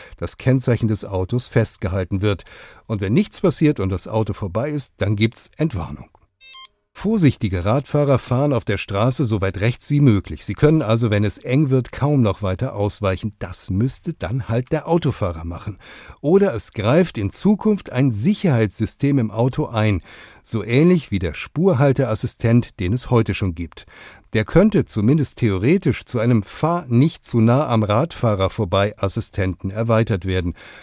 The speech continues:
Und vielleicht, so E-Bike-Forscher Wrede von der Hochschule Pforzheim,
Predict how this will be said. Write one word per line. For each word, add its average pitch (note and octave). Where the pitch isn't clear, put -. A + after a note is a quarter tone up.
Und F#3+
vielleicht, F2
so E2+
E-Bike-Forscher G#2
Wrede B2
von G2
der F#2
Hochschule A2+
Pforzheim, B2+